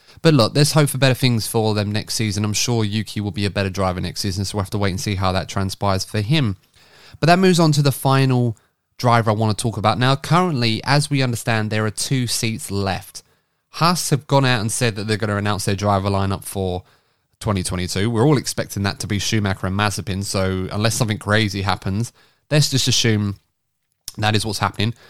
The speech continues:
It does seem that Williams are also gonna be keeping Nicholas Latifi on, so I'm not expecting Williams to have two different drivers,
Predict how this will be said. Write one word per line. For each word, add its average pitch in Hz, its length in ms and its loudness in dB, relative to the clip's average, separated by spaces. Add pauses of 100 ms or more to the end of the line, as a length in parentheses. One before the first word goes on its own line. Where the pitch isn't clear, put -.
(360)
It 139 120 -2
does 151 160 4
seem 160 160 2
that 110 80 0
Williams 135 500 2
are 123 100 2
also 123 360 2
gonna 120 160 0
be 117 80 0
keeping 120 340 0
Nicholas 117 340 -2
Latifi 110 580 -2
on, 147 220 0 (640)
so 117 640 4
I'm 113 140 2
not 117 140 2
expecting 113 680 -2
Williams 110 440 0
to 113 80 0
have 107 200 0
two 123 280 2
different 107 260 -2
drivers, 104 480 0